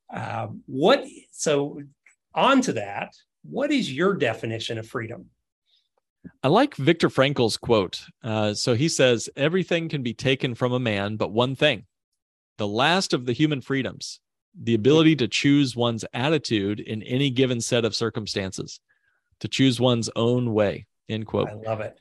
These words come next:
Speaker 2: Uh, Viktor Frankl. So it's the attitude, it's the choice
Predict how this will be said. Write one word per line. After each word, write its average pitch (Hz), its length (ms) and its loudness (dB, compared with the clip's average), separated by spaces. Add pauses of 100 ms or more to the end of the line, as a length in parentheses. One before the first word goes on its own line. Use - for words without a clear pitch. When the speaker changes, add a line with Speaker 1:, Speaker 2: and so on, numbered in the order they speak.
Speaker 2:
Uh, 110 200 0
Viktor 120 240 0
Frankl. 110 380 0
So 135 180 4
it's - 160 0
the 117 300 2
attitude, 135 640 0
it's - 160 -12
the - 140 -8
choice - 840 0